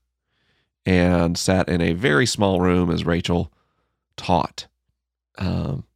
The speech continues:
read from a manuscript a lot, and then, and then shared some thoughts and answered some questions. And Rachel asked me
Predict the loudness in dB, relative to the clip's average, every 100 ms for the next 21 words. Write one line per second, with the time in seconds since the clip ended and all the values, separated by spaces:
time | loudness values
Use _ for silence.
0 | _ _ _ _ 0 0 2 2 2 0
1 | 0 -2 -2 -6 -4 -4 -2 -4 -4 -8
2 | -8 -18 _ _ _ _ _ _ -10 -6
3 | -4 0 0 0 -4 -2 -2 -2 -6 -6
4 | -10 -12 -8 -6 -6 -10 -12 -16 _ _
5 | _ _ _ _ _ _ _ _ _ _
6 | _ _ _ _ _ _ _ _ _ _
7 | _ _ _ _ _ _ _ _ -6 0
8 | 2 2 2 2 2 2 2 -2 -2 0
9 | 2 0